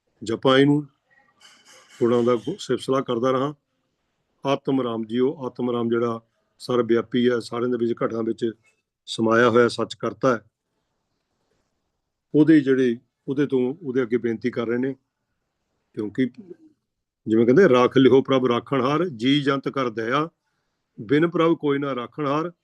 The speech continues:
ਮਹਾ ਬਿਕਟ ਜੰਪਿਆ, ਨਾਨਕ ਨਾਮ ਨਾ ਬਿਸਰੋ,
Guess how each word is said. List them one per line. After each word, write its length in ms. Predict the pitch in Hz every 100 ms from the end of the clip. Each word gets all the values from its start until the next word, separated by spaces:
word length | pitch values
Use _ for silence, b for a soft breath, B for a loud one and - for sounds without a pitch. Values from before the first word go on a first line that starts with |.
| 135
ਮਹਾ 240 | 123 156
ਬਿਕਟ 280 | 135 135 143
ਜੰਪਿਆ, 480 | 127 120 107 131 107 _ _ _ _ _ _ _
ਨਾਨਕ 500 | - 123 135 151 170 160
ਨਾਮ 260 | 139 139
ਨਾ 100 | 135
ਬਿਸਰੋ, 420 | 123 117 - 151